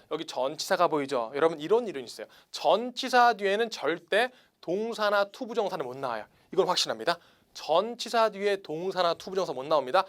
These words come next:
그래서 동사라면 보이, 또 C가 탈락되는 거죠. C의 extracted가 동사라면 탈락되는 거죠. 다음, 여러분, 빈칸 뒤에 fuel이라는 명사가 있죠?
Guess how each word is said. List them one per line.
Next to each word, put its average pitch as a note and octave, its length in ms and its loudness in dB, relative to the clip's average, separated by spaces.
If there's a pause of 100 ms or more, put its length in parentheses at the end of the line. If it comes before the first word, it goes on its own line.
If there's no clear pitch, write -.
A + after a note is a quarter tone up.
(140)
그래서 D#3 240 -2 (200)
동사라면 E3+ 720 -2
보이, C#3 400 -10 (200)
또 C3+ 100 -10
C가 G#3+ 480 4 (1200)
탈락되는 D#3+ 460 -6
거죠. A2+ 260 -18
C의 G3+ 440 0 (580)
extracted가 F3 640 -4
동사라면 D3+ 460 -4
탈락되는 C#3+ 380 -6
거죠. C#3 260 -12 (460)
다음, F#3+ 320 4 (120)
여러분, F3+ 140 0
빈칸 G#3+ 360 -2
뒤에 G#3 160 0
fuel이라는 G3+ 920 -2
명사가 D#3+ 380 0
있죠? F3 300 2